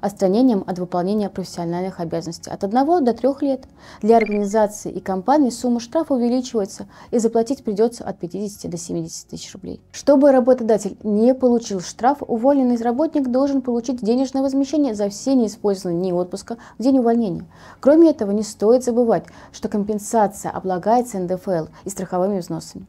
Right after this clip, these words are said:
В случае, если работник продолжает работать, и ему, к примеру, положен отпуск за вредные условия труда, работодатель может финансово компенсировать только дополнительные дни. Для расчета компенсации используются формулы,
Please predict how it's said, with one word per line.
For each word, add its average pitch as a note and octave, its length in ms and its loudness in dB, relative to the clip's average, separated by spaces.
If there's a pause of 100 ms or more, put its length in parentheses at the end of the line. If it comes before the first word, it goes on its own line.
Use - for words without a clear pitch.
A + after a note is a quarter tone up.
В - 60 -16
случае, D#4 340 4
если C#4+ 160 0
работник F#3+ 420 0
продолжает G3+ 480 2
работать, F3+ 540 0
и A#3 100 0
ему, C4 180 6
к C4+ 120 -16
примеру, A3+ 400 4
положен G#3 420 2
отпуск G3+ 340 -4
за G#3+ 160 2
вредные F#3+ 300 2
условия C#4+ 360 0
труда, F#3+ 320 -4 (280)
работодатель D4+ 640 2
может C4+ 280 4
финансово C4+ 460 0
компенсировать A#3+ 640 0
только C4 340 0
дополнительные G3 920 0
дни. E3+ 220 -10 (340)
Для C4+ 140 6
расчета C#4 300 2
компенсации B3+ 580 0
используются B3 560 -2
формулы, F3+ 480 -2